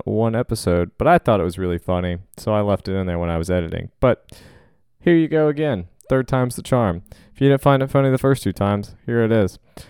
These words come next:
Uh, here's a joke that I don't think made the cut. An orphanage came under controversy recently after revealing their new slogan, "You make 'em,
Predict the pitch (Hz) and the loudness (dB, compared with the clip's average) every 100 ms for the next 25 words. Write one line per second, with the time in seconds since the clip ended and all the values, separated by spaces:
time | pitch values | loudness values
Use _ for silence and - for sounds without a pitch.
0 | - - _ - 143 143 131 101 110 165 | -20 -20 _ 2 6 6 4 0 0 2
1 | 226 170 98 107 131 - 120 131 160 143 | 2 2 4 4 4 2 0 4 2 2
2 | 117 98 90 92 - 92 85 _ - _ | -2 -2 -4 -4 -4 -4 -4 _ -20 _
3 | - - _ _ _ - 143 131 202 147 | -20 -20 _ _ _ -6 0 2 2 4
4 | 113 - 123 117 110 101 120 127 - 95 | 2 4 2 2 2 0 0 -2 0 -2
5 | - 92 90 90 82 92 90 87 98 104 | -2 -2 -2 -2 -6 -4 -4 -4 -4 -4
6 | 95 92 101 101 98 95 98 95 - 110 | -4 -4 -2 -2 -4 -4 -4 -6 -6 -4
7 | 95 82 80 - _ _ _ _ _ _ | -4 -8 -10 -18 _ _ _ _ _ _
8 | _ _ - 113 120 120 123 147 147 143 | _ _ -6 0 2 2 2 0 -4 -6